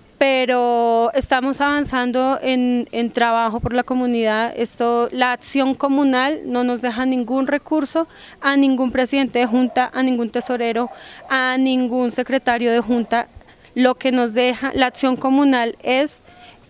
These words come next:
velar por la comunidad, colaborar, unirnos.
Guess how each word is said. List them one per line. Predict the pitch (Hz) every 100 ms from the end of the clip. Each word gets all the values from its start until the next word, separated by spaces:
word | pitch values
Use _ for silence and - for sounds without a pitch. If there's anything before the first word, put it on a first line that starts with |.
| 226
velar | 247 247 233
por | 220 240
la | 233
comunidad, | 247 247 240 226 214 202 -
colaborar, | 247 247 240 226 220 226 220 - - -
unirnos. | 269 262 285 285 240 202 190